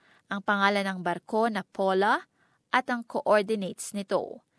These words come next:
Nalaman niya ang direksyon ng paglalayag nito mula Cardiff sa Wales patungo sa Makassar sa Dutch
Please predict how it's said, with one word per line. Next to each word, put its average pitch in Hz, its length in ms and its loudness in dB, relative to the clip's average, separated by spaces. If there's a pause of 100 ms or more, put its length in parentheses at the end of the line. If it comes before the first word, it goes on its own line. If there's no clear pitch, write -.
(260)
Nalaman 254 480 4
niya 247 160 0
ang - 40 -10
direksyon 233 520 -2
ng 220 160 -4
paglalayag 196 640 0
nito 208 560 0 (160)
mula 196 320 2
Cardiff 202 720 2
sa - 240 -8
Wales 156 560 -4 (160)
patungo 233 480 2
sa 233 160 0
Makassar 202 720 4
sa 233 160 -2
Dutch 185 480 2